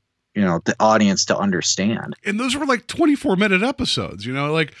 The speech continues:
Speaker 2: World of Difference at least had an amazing shot in there of, like, the camera pushing in and him, the, the, the main character thinking that he was in real life and then finding out that he was in a, a film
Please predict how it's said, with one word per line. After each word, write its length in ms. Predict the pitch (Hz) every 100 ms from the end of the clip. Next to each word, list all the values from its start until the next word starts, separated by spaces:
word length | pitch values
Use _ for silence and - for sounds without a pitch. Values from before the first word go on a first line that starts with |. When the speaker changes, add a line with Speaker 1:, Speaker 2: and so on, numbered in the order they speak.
| - -
Speaker 2:
World 260 | - 214 302
of 40 |
Difference 420 | 165 196 - 151 143
at 60 |
least 240 | 143 175 -
had 220 | 156 139
an 120 | 120
amazing 640 | 113 110 131 139 139 123
shot 360 | - 135 113 113
in 80 | 117
there 280 | 110 107
of, 360 | 110 104 101 98 _ - - -
like, 160 | 120
the 80 | -
camera 320 | - 135 123
pushing 380 | - - - 113
in 160 | 113 107
and 80 |
him, 240 | 104 117 110
the, 100 | 120
the, 180 | 107 113
the 140 | 107
main 200 | 113 113
character 600 | 110 107 107 - 101 95 - - - - _
thinking 460 | - 156 131 139 131
that 240 | 120 110
he 220 | - 147 123
was 180 | 120
in 100 | 123
real 180 | 120 117
life 320 | 107 110 110
and 80 | 113
then 60 | 110
finding 360 | 135 117 110
out 180 | 107 104
that 100 | 107
he 120 | 110
was 200 | 110 104
in 180 | 104 101 117
a, 180 | 104 98 101
a 100 | 107
film 540 | - 143 127 107 101